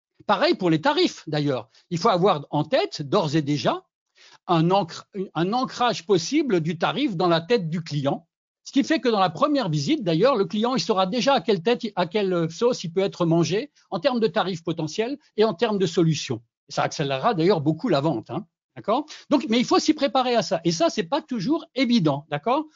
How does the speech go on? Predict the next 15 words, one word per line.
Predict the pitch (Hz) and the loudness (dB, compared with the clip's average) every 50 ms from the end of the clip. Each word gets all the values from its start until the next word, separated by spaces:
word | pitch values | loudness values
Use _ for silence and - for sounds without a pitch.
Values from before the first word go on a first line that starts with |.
| _ _ _ _ | _ _ _ _
En | 165 160 | -6 -2
termes | 165 220 214 202 196 | 0 0 0 0 0
de, | 175 180 180 | 0 0 0
dans, | 165 170 180 | 0 -2 -2
dans | 156 160 190 | 0 -2 0
les | 202 208 | 0 0
sociétés. | 180 - 202 190 170 - - 143 - - 117 104 - _ _ _ _ _ _ _ - | 0 0 -2 -2 0 0 -2 -4 -2 -6 -12 -12 -12 _ _ _ _ _ _ _ -6
L'ancrage | 127 139 - - - 151 147 147 | -6 -6 -6 -4 -4 -4 -4 -2
tarifaire, | - 151 127 143 143 - - 180 185 196 196 190 180 | -4 -4 -4 -4 -8 -4 -2 0 0 2 2 0 0
les | 170 165 | 0 -2
solutions | 170 170 165 156 156 151 151 - 151 | 0 0 2 2 2 2 0 -2 -2
répétitives, | 151 151 - 156 156 - 160 160 - 214 208 - | -2 -2 -2 -6 -2 -2 -4 -2 -2 -4 -4 0
arrêtez | - 170 165 185 170 170 220 226 | -2 -2 0 0 0 0 0 0
d'être | 170 180 175 175 - 170 | 2 0 0 0 -2 -2
totalement | 160 185 170 165 175 165 165 165 175 190 202 202 185 | 0 0 0 0 2 2 2 2 2 2 0 0 -2